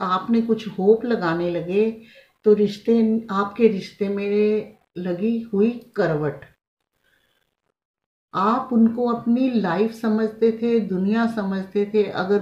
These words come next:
भगवान से बढ़कर भी मैं कह सकती हूँ, और ये भी मैं कह सकती हूँ, अगर आप भगवान के बाद उनको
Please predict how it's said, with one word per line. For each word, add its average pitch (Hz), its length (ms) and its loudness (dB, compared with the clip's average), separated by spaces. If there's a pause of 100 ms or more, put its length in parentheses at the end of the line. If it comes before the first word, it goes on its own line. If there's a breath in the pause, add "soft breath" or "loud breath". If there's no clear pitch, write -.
भगवान 180 680 -2 (520 loud breath)
से 220 80 8
बढ़कर 165 460 -2
भी 233 140 -2
मैं 233 220 0
कह 220 160 -2
सकती 214 340 -8
हूँ, 233 300 -2 (300 loud breath)
और 202 100 0
ये 220 200 -2
भी 277 120 2
मैं 262 180 0
कह 185 180 -2
सकती 202 340 -4
हूँ, 226 420 -2
अगर 220 360 -4
आप 185 320 -10 (460 loud breath)
भगवान 196 540 0 (140)
के 226 160 2
बाद 190 360 -4 (140)
उनको 196 420 -6